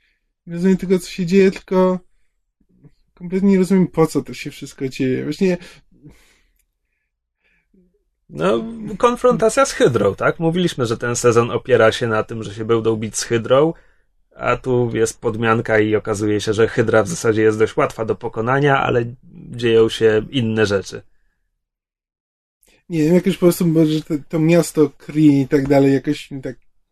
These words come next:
Speaker 2: Miasto Inhumans. Kree i Inhumans to dwie osobne fakcje. Kree stworzyli Inhumans.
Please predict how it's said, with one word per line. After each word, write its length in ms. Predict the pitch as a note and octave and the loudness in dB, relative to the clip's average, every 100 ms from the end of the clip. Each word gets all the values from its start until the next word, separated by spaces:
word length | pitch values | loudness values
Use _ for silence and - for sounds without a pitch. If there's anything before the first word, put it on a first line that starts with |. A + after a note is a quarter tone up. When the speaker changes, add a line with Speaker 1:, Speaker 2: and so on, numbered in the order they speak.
| _ _ _ _ _ _ _ _ _ | _ _ _ _ _ _ _ _ _
Speaker 2:
Miasto 360 | D3 F#3+ - F#3 | -6 -6 -6 -4
Inhumans. 720 | F3+ E3 D3 A2 G2+ - - _ _ C#3+ | -4 0 0 0 -4 -12 -20 _ _ -16
Kree 240 | F3+ F#3 | 0 2
i 160 | D#3+ D#3+ | 4 2
Inhumans 580 | D#3 D3 E3+ D3+ C#3+ - | 2 0 2 2 2 0
to 220 | C3+ C3 | 0 0
dwie 360 | B2+ C3+ B2+ A#2+ | 2 2 2 2
osobne 340 | - A2+ A#2 | -2 -2 -4
fakcje. 360 | A#2+ G#2+ - A2 _ | -4 -6 -6 -16 _
Kree 200 | - D#3 | -2 0
stworzyli 560 | - - B2+ C3+ A#2 A2+ | 0 -6 0 2 2 -2
Inhumans. 560 | G#2+ A#2 A2 A#2 - | -8 -10 -12 -14 -18